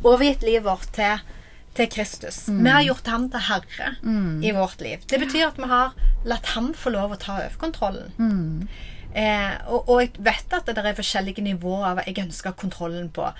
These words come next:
Speaker 2: Mm.
Speaker 1: min familie, jeg ønsker jeg har kontrollen på hva som skjer rundt meg, jeg skal ha faste former.
Speaker 2: Ja.
Speaker 1: Så derfor er det et sånn steg i tro,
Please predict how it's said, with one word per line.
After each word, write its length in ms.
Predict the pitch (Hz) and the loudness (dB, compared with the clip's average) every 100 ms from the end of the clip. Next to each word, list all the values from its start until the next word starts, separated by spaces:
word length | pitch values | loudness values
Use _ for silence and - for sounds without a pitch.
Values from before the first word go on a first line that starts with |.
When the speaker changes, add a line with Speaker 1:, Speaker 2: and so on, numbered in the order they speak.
| - | -2
Speaker 2:
Mm. 200 | 196 170 | 0 0
Speaker 1:
min 100 | 165 | -2
familie, 640 | 170 185 240 240 233 220 196 | 0 2 2 2 0 -2 -4
jeg 80 | 185 | -4
ønsker 380 | 196 180 - 190 | -4 -6 -6 -6
jeg 80 | |
har 240 | 180 180 175 | -4 -4 -6
kontrollen 500 | - 190 - 196 202 | -6 -6 -2 -2 -4
på 100 | 185 | -6
hva 120 | 180 | -10
som 100 | - | -6
skjer 380 | - - 262 269 | -2 2 4 4
rundt 200 | 240 233 | 2 0
meg, 200 | 240 233 | -2 -2
jeg 80 | 185 | -2
skal 160 | - - | -6 -8
ha 40 | |
faste 460 | - - 277 - 247 | -6 -2 -2 -4 -4
former. 420 | - 190 180 240 - 254 | -4 -2 -2 -6 -6 -4
Speaker 2:
Ja. 260 | 269 269 262 - - | -4 -4 -8 -14 -8
Speaker 1:
Så 140 | 262 | 0
derfor 280 | 277 311 - | 2 0 -2
er 180 | 226 214 | 0 0
det 160 | 247 254 | 2 -2
et 60 | 226 | -2
sånn 220 | - 247 | -2 -2
steg 640 | - - - 202 226 254 214 | -2 -4 -4 -2 -2 -4 -6
i 40 | - | -12
tro, 460 | - 240 262 - | -4 -2 0 -2